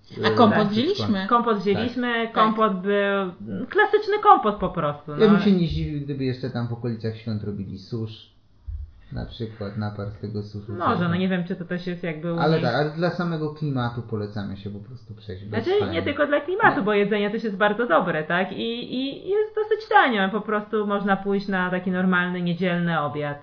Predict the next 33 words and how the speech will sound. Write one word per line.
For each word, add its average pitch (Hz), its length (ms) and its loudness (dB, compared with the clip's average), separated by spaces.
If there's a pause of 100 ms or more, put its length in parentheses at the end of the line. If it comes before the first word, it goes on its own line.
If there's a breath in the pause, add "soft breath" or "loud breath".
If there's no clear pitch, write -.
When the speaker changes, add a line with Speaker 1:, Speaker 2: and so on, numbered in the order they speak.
(140)
Speaker 2:
Tak. - 160 -8 (680 loud breath)
Speaker 1:
I 190 80 2
Speaker 3:
Nie 202 80 4
Speaker 1:
sporo, 254 200 6
Speaker 3:
tylko 208 160 6
w 208 40 6
niedzielę. 165 340 2
Speaker 1:
sporo 277 240 2
takich 269 320 -4
klientów 240 420 -6
widzieliśmy. 208 540 -6
Widać, 240 220 0
Speaker 2:
Tak. 254 100 0
Speaker 1:
że 240 100 -6
tam 220 220 -4 (320 loud breath)
ludzie 226 360 0
chętnie 247 380 -4
przychodzą 226 480 -4
po 202 140 -8
prostu 220 380 -8
posiedzieć, 202 580 -10
coś 196 140 -6
zjeść. 180 580 -10 (180)
Speaker 2:
Mhm. 147 220 -2
Speaker 3:
Tak. 196 160 -6
Speaker 1:
I, 214 580 -4 (580)
y, 220 40 -8 (120)
no 226 100 -2
sami 359 240 0
czekaliśmy 208 480 -6
na 196 120 -6
stolik. 175 440 -10 (180)
Speaker 2:
Tak. 95 140 -8